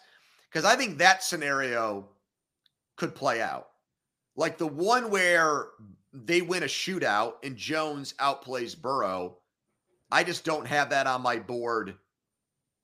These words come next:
of possibilities in this game. But the Bengals get caught looking ahead to the Patriots, the, I mean, the Bills the next week,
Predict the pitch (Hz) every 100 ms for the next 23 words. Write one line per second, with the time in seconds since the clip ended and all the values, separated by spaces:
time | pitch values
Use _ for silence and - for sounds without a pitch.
0 | _ 117 127 151 135 - 107 131 135 95
1 | 87 90 82 - 82 64 58 _ _ _
2 | _ _ _ _ 101 160 151 139 - _
3 | _ _ _ 131 165 190 208 185 160 151
4 | - 156 - 165 160 135 165 165 160 147
5 | 156 143 113 - 156 165 170 135 - 131
6 | 120 - 135 131 123 113 127 151 170 -
7 | 120 110 - 117 107 104 -